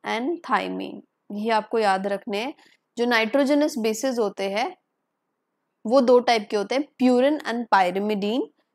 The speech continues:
प्यूरिन दो टाइप के होते हैं, आगे प्यूरिन के भी फर्दर दो टाइप्स होते हैं, एक तो adenine, एक guanine,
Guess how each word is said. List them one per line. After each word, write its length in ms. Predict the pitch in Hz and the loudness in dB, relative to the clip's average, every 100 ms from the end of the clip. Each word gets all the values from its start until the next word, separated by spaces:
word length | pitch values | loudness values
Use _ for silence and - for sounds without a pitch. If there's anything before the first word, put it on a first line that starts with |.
| _ _ | _ _
प्यूरिन 500 | 247 269 294 339 349 | 2 4 4 2 2
दो 160 | 240 214 | 4 4
टाइप 320 | 208 202 - | 2 0 0
के 60 | 220 | -2
होते 220 | 220 240 | -2 -2
हैं, 80 | 233 | 0
आगे 280 | 202 196 247 | 0 0 -4
प्यूरिन 480 | - 214 208 208 | -2 -2 -2 -4
के 80 | 208 | -6
भी 120 | 214 | -8
फर्दर 720 | 240 226 196 208 208 - 202 196 | -4 -2 -2 -2 -4 -8 -6 -4
दो 160 | 196 | -2
टाइप्स 300 | 202 208 208 | -2 -4 -4
होते 200 | 196 190 | -8 -6
हैं, 140 | 233 262 | -8 -10
एक 160 | 214 | -6
तो 60 | 214 | -4
adenine, 500 | 196 185 196 233 240 | -2 -2 -4 -6 -6
एक 200 | 220 190 | -6 0
guanine, 400 | 180 185 220 | 0 0 -4